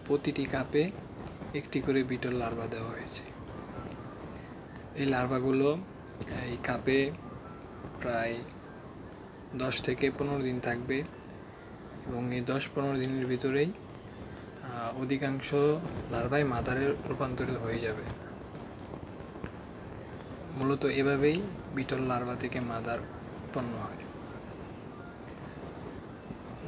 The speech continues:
যারা জানেন না, তারা অবশ্যই ভিডিওটি দেখবেন এবং যারা জানেন, তাদের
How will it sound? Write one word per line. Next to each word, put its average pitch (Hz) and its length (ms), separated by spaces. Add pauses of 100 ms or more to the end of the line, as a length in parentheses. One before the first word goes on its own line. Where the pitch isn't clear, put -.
যারা 131 440
জানেন 127 260
না, 139 420 (1800)
তারা 120 160
অবশ্যই 131 420
ভিডিওটি 131 360
দেখবেন 135 460 (480)
এবং 123 260
যারা 127 260
জানেন, 131 380 (1160)
তাদের 123 220